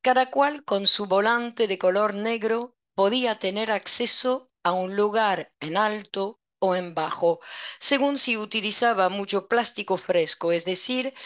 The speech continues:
sin reciclar, o se presentaba completamente plastificado para evitar los contagios. Arriba del porche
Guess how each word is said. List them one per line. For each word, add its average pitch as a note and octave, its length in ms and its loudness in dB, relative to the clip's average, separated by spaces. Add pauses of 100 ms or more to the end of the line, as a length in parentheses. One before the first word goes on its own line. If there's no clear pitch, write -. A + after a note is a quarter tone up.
(240)
sin G3 220 -4
reciclar, D#3 720 -6 (460)
o A#3+ 160 4
se G#3 160 0
presentaba A3 840 -2
completamente G3+ 960 -2
plastificado G#3+ 960 -6
para A3 220 2
evitar F3+ 400 -2
los D#3+ 140 -6
contagios. E3 920 -6 (1400)
Arriba B3 420 2
del A3+ 240 0
porche G#3 720 -2